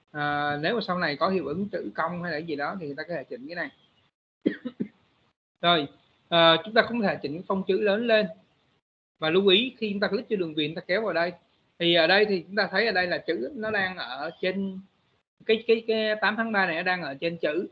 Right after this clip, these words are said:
thì chúng ta muốn nó nằm ở dưới thì chúng ta lưu ý là click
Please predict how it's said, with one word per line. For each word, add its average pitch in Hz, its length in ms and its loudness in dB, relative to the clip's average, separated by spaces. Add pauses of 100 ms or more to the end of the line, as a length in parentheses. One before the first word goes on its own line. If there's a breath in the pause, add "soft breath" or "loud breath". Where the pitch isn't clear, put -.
thì 156 140 -6
chúng 190 120 -8
ta 180 100 -2
muốn 170 160 -6
nó 214 60 -6
nằm 180 200 -4
ở 127 80 -14
dưới 165 360 0 (520)
thì 156 120 -6
chúng 151 140 -12
ta 175 120 0
lưu 165 180 0
ý 165 160 0
là 202 240 -4 (600)
click 233 160 4